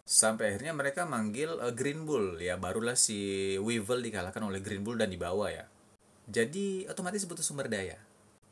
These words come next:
Belum lagi yang namanya bajak laut itu kan nggak cuma dari keempat lautan aja. Ada yang emang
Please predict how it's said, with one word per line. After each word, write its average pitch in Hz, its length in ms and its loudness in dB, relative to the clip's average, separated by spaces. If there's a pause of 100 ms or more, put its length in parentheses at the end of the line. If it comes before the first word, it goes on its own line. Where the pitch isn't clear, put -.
Belum 143 320 -4
lagi 156 320 0
yang 196 80 -2
namanya 151 320 -2
bajak 110 320 0
laut 117 160 2
itu 165 160 -6
kan 339 160 -8
nggak 127 320 -2
cuma 120 400 0
dari 110 240 2
keempat 104 400 -2
lautan 104 320 0
aja. 120 400 -6
Ada 104 320 0
yang 92 400 -4
emang 101 240 0